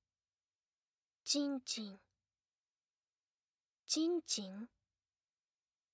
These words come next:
男性器の故障ですか？男性器、チンチンがジェーンに当たっ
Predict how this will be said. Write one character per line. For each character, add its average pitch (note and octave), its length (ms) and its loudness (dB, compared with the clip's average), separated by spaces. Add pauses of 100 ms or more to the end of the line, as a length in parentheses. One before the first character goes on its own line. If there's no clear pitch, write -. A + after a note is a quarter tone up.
(920)
男 D#4 260 8
性 F#4 280 6
器 - 140 0
の G#3+ 140 0
故 - 180 -8
障 A3 400 -2 (560)
で A#3 100 6
す - 160 -2
か？ - 300 -8 (1800)
男 C#4+ 240 2
性 C#4+ 340 0
器、 - 280 -10 (880)
チ D#4+ 200 4
ン D#4+ 80 2
チ C4 200 2
ン A3 140 0
が G3 160 -4
ジ - 140 4
ェ D4+ 240 6
ー C#4+ 60 2
ン A#3+ 80 4
に G3 180 -2
当 F3 80 -6
た G#3+ 140 -4
っ - 40 -6